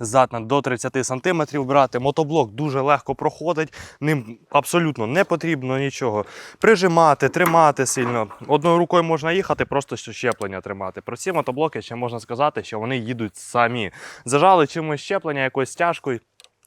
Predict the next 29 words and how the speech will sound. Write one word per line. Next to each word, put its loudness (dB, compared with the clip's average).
скобою 2
взагалі 0
без -2
різниці, -2
він 0
просто 0
поїде 0
сам. 4
Найприємніша 0
передача 2
для 4
оранки 4
землі — 0
це 0
була 4
друга. -2
На 0
першій 0
дуже -4
повільно. -6
Ще 4
перша 2
мені -2
дуже -4
сподобалось, -2
як -2
я 6
розвертав 4
мотоблок. 0